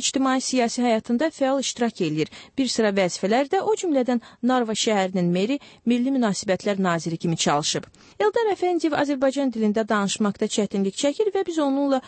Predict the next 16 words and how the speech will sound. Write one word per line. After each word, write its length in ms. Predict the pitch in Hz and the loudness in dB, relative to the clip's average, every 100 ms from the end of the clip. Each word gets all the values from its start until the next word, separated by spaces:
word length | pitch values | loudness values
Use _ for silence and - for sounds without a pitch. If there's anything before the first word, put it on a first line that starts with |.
| - 220 | -8 -4
rus 240 | 226 - | -4 -2
dilində 340 | 185 175 170 170 | -2 0 0 0
danışdıq. 480 | 160 156 - 147 - _ _ _ - | 0 0 -2 -2 -4 _ _ _ 0
Eldar 260 | 440 508 453 | 2 4 4
müəllim, 300 | 403 254 190 - | 4 2 0 0
насколько 720 | 269 381 - - 466 453 392 | 2 2 -2 0 0 2 0
активно 760 | - 302 294 - - 370 370 330 | 0 -2 -2 -8 -2 0 2 -2
приняли 500 | - 320 320 294 269 | 0 0 0 0 0
участие 800 | - 262 - 302 269 - 262 226 | 0 -2 0 2 0 -2 -2 0
в 80 | 220 | 0
этих 300 | 269 254 - | -2 -4 -4
выборах 360 | 285 233 311 - | 0 0 0 -2
азербайджанцы, 840 | 247 254 240 240 214 277 294 269 | -2 0 2 2 2 0 0 -2
живущие 680 | 233 233 226 247 - 247 233 - - | 0 0 0 0 0 0 -2 -8 -6
в 140 | 208 | -2
Эстонии? 680 | 240 - 240 220 180 147 | -2 2 2 4 2 0